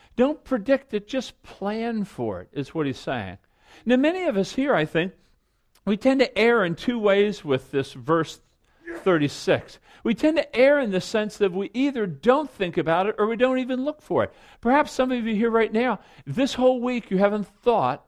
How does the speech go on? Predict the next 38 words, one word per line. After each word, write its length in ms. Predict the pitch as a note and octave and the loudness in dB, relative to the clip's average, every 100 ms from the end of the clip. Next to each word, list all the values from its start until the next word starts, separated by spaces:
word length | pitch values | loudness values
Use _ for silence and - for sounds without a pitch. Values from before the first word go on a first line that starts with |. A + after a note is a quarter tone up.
| - | -4
about 300 | D#3+ E3 D#3 | 2 2 2
Jesus 360 | E3+ D3+ D#3+ - | -6 -8 -12 -10
Christ 360 | D#3+ D3+ - | -8 -8 -10
returning. 400 | D#3+ - E3 F#2 - _ _ _ _ _ _ - | -14 -10 -8 -10 -14 _ _ _ _ _ _ -4
Maybe 320 | F3 F#3 A3 | 0 2 0
this 300 | G#3 G3+ - | 0 -2 -2
month. 400 | D#3 G3+ G#3 F#2 _ - | -8 -6 -8 -14 _ -2
Maybe 240 | F#3 A3+ | 0 0
it's 160 | A3 G#3+ | -4 -2
been 160 | G#3 | -2
six 440 | - - C4 - - | -2 -6 -6 -6 -8
months. 240 | A2 - | -8 0
You 80 | F#3+ | 2
haven't 280 | A#3 C4 C#4+ | 2 0 -4
even 220 | C#4+ C4 - - | -4 -8 -12 -8
given 280 | - C#4 D4 | 0 2 0
thought 460 | - - C#4+ G4 - | -2 0 0 -2 -4
to 80 | G3 | -4
the 100 | E3 | -4
fact 440 | - D#3 F3 G3 _ - | -6 -6 -6 -12 _ -6
that 180 | G3+ - | -6 -6
he 140 | G#3 | -14
can 460 | - - G3+ A#3 A#3 | -12 -8 -6 -6 -8
and 340 | F#3+ F3 D#3+ | -8 -10 -4
will 300 | F#3 A3 A3+ | 0 0 -2
return. 520 | G#3+ G#3+ B3 C#4+ G#2 - _ F3 | -4 -6 -8 -6 -10 -14 _ 0
Maybe 200 | G#3 A#3 | 2 4
it 80 | |
hasn't 300 | A3 A3 A3+ | 2 2 0
even 180 | A3+ A3+ | 0 2
occupied 680 | G#3+ A#3+ - C4 B2 F2 F2 _ _ - | 2 0 -4 -4 -2 -4 -8 _ _ -4
your 160 | D#3 | -2
mind. 380 | F3+ A#3 B2 F2 _ _ _ _ _ _ _ _ _ _ _ _ _ _ _ - | -2 -4 -8 -12 _ _ _ _ _ _ _ _ _ _ _ _ _ _ _ -6
And 100 | C3+ | 0
yet 160 | D3+ | 0
it 140 | D3+ - | 0 -6
stands 680 | - E3+ G3 F#3+ B2 A#2 - | -8 -6 -2 -2 -2 -4 -6
as 560 | C3 B2 A#2 A#2+ - | -4 -2 -2 -6 -12